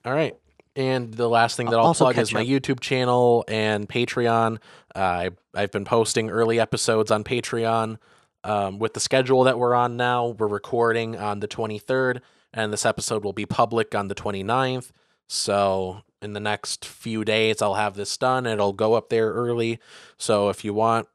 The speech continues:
Speaker 1: early episodes, join the dollar tier. That's the only tier that I have, really.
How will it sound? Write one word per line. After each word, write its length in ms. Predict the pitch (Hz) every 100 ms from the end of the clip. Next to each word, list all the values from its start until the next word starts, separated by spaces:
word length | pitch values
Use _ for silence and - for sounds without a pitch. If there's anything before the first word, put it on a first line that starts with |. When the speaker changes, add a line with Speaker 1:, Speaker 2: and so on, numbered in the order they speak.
| _
Speaker 1:
early 300 | 120 117 123
episodes, 760 | 131 127 - 123 120 117 107
join 460 | 107 117 110 107 110
the 240 | 107 107
dollar 480 | 101 107 107 107 107
tier. 520 | 104 - 123 120 117 113 -
That's 240 | 98 - _ _ _ _
the 400 | 107 110 92 110
only 360 | 107 107 107 104
tier 340 | - 110 104
that 100 | 101
I 60 | 101
have, 340 | 107 110 107
really. 380 | 110 107 107